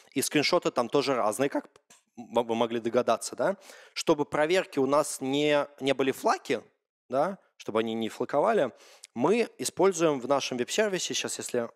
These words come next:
откроется у меня, покажу, как это, ну или вот здесь вот найдём. Вот тут вот видно, давайте покажу. Так, вот. А, мгм.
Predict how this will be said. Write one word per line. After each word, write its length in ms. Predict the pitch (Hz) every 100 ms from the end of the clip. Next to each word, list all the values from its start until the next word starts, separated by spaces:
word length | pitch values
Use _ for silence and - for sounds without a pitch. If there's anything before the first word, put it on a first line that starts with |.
| _
откроется 500 | - - 185 196 -
у 40 |
меня, 240 | 117 104 101 _ _ _ _ _ _ - -
покажу, 540 | - - 120 117 160 151 - _ _
как 200 | 117 120
это, 480 | - 120 117 117 - _ -
ну 100 | 143
или 80 | 101
вот 160 | 98
здесь 200 | 101 147
вот 140 | 139 -
найдём. 500 | 120 110 117 113 - _ _ _ _ _ _ _ _ _ _ _ _ _ -
Вот 140 | 107
тут 180 | 117 -
вот 160 | 101
видно, 280 | 104 98 104
давайте 380 | 101 101 98 -
покажу. 480 | - - 104 104 107 - _ _ - _ _ _ _ _ _ _ _ _
Так, 400 | 98 98 123 - _ _ _ _ _
вот. 340 | - 110 98 - _ _ - _ -
А, 500 | 113 117 113 113 113 - -
мгм. 600 | - 98 - - - 226